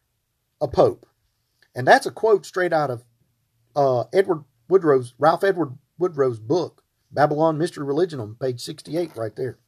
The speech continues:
<laughs> Need to fix that so I can put that before I actually quote it. The quote was, "Peter never acted like a pope, never dressed like a pope, never, never spoke like a pope, neither wrote like a pope,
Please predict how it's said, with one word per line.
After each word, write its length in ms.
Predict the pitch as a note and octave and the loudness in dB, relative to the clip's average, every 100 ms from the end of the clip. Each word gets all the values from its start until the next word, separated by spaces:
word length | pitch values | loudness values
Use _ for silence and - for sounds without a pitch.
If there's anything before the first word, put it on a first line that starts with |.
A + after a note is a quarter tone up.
| _ _ _ _ - | _ _ _ _ -14
<laughs> 720 | B2+ - _ _ _ _ _ | -12 -12 _ _ _ _ _
Need 140 | B2+ A#2+ | -10 -10
to 100 | - _ _ _ - | -10 _ _ _ -12
fix 220 | D3+ - | -10 -6
that 200 | B2 A2 | -6 -6
so 80 | A#2 | -8
I 40 | |
can 80 | G#2 | -6
put 160 | D3+ | -4
that 160 | C#3 A#2 | -2 -4
before 320 | - C#3+ B2+ | -4 -2 0
I 80 | G#2 | -2
actually 220 | A#2 G#2 | -8 -10
quote 260 | - C#3 - | -4 -4 -4
it. 60 | _ _ _ _ _ - _ - | _ _ _ _ _ -20 _ -8
The 80 | B2 | -2
quote 280 | F3 D#3 | 0 0
was, 280 | C#3 A#2+ A2 | 0 -2 -2
"Peter 280 | - C#3+ C#3 | -6 -4 -4
never 280 | B2+ A#2+ G#2 | -2 -4 -4
acted 260 | C3+ C#3 | -4 -4
like 160 | C3 C#3 | -6 -6
a 60 | - | -6
pope, 280 | C3+ C#3 - | -6 -6 -8
never 220 | A2 G2+ | -14 -14
dressed 320 | F#2 E3 E3 - | -4 -2 -2 -4
like 140 | D3+ | -8
a 20 | |
pope, 240 | - C#3 B2+ | -4 -4 -4
never, 300 | A#2+ A2 - _ | -10 -12 -18 _
never 220 | A#2+ G#2+ - | -14 -14 -8
spoke 280 | - G#3 | 0 2
like 200 | G#3 F#3+ | 2 0
a 40 | F3+ | 2
pope, 360 | F#3 F3+ F#3 | 2 4 2
neither 160 | D#3 D3 | -2 2
wrote 260 | F3 G#3+ F#3 | 6 4 4
like 160 | E3+ | -4
a 40 | - | 0
pope, 280 | F#3 E3+ | 2 0